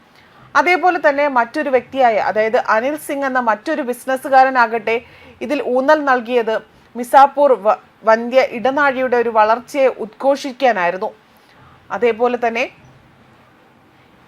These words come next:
ഇതിലെല്ലാം തന്നെ ചുറ്റുമുള്ള പ്രദേശത്ത് അദ്ദേഹത്തിൻ്റെ ആ ഒരു പ്രസംഗത്തിൽ വലിയ രീതിയിലുള്ള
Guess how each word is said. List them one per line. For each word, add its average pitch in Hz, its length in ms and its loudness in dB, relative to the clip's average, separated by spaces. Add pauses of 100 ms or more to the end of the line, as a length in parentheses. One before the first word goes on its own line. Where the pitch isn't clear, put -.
(100)
ഇതിലെല്ലാം 277 680 2
തന്നെ 220 220 -4 (160)
ചുറ്റുമുള്ള 254 420 -2
പ്രദേശത്ത് 254 560 0
അദ്ദേഹത്തിൻ്റെ 233 880 -2
ആ 214 220 4
ഒരു 247 360 4
പ്രസംഗത്തിൽ 269 600 -2
വലിയ 220 340 -2
രീതിയിലുള്ള 240 640 -2